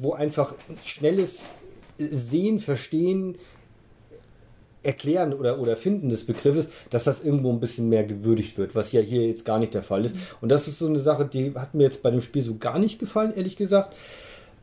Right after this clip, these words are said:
Speaker 1: Ansonsten ist es nett. Es ist im Prinzip ein bisschen gefühlt Black Stories mit Bildern statt halt eben mit Nachfragen.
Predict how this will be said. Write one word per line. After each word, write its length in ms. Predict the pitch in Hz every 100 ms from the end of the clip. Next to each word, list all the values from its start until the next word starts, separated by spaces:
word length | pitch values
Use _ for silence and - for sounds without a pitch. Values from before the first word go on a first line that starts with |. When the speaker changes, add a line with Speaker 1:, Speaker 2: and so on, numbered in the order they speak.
| _
Speaker 1:
Ansonsten 440 | 156 147 214 214
ist 100 | 190
es 160 | 165 147
nett. 300 | 165 220 -
Es 140 | 139 175
ist 140 | 156
im 100 | 165
Prinzip 420 | 165 151 180 180
ein 80 | 139
bisschen 600 | 160 156 151 147 139 127
gefühlt 480 | 131 - 165 165 -
Black 220 | 147 156
Stories 580 | - 147 143 143 135 -
mit 540 | 131 131 131 - - - - - _ -
Bildern 460 | 151 147 123 139
statt 360 | - - 120 -
halt 140 | 113
eben 140 | 120 110
mit 100 | 101
Nachfragen. 680 | 110 120 - 101 98 139